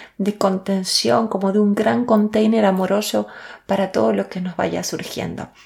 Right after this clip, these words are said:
Sigan escribiéndome, síganme dando, eh, devoluciones y feedback. Lo uso todo, son como una estrellita, la estrellita de Belén que me va guiando, eh, hacia dónde dirigirme. Les mando un fuerte abrazo.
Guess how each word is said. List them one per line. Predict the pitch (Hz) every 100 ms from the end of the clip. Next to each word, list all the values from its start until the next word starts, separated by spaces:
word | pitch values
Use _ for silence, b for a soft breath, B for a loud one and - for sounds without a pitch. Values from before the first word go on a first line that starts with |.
| B
Sigan | - 208 214
escribiéndome, | 208 202 196 196 185 185 196 208
síganme | 208 220 214 196 196 196 214 B B B -
dando, | 190 185 180 185 180 180 185 - - -
eh, | 196 180
devoluciones | 196 185 180 180 214 226 220 214
y | 180
feedback. | - 226 214 - - - B B B _
Lo | - 190
uso | 202 - 220
todo, | - 214 233 233
son | - 202 208
como | 196 185 190 185 175 175 - -
una | 190 208
estrellita, | 208 - 190 190 214 214
la | 196
estrellita | - 196 202 208
de | 214 208
Belén | 196 214
que | 220
me | 202 196
va | 202
guiando, | 196 202 202 208 220 220 B B B -
eh, | 190 185
hacia | 185 - 185
dónde | 190 196
dirigirme. | 190 190 180 - 170 170 175 170 B B B
Les | 190 -
mando | 190 190 196
un | - 220 214
fuerte | - - 254 254 254
abrazo. | 226 196 180 180 - 170 -